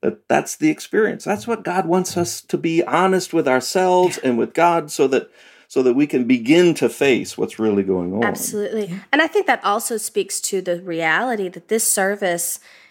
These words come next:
Speaker 3: is not just for those who are sad about what's happening, or even just for those
Speaker 1: Mm-hmm.
Speaker 3: who are angry about what is happening in our denomination.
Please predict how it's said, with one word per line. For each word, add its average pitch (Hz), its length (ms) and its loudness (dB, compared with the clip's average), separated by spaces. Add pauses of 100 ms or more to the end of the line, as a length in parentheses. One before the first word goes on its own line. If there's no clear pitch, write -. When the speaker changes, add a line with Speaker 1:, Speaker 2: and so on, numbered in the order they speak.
(160)
Speaker 3:
is 220 200 2
not 214 440 0
just - 320 -4
for 214 160 -4
those 185 340 0
who 196 100 -8
are 165 120 -6
sad 170 600 0
about 165 320 -8
what's - 180 -14
happening, - 520 -12 (440)
or 240 100 4
even 302 340 2
just 220 300 -2
for 226 100 -4
those 196 260 0
Speaker 1:
Mm-hmm. 220 100 -4
Speaker 3:
who 214 40 0
are - 120 -4
angry 220 760 -2
about 175 320 -4
what 175 140 -2
is 151 160 -6
happening 156 560 -4 (320)
in 190 140 2
our 180 140 2
denomination. 165 1000 -6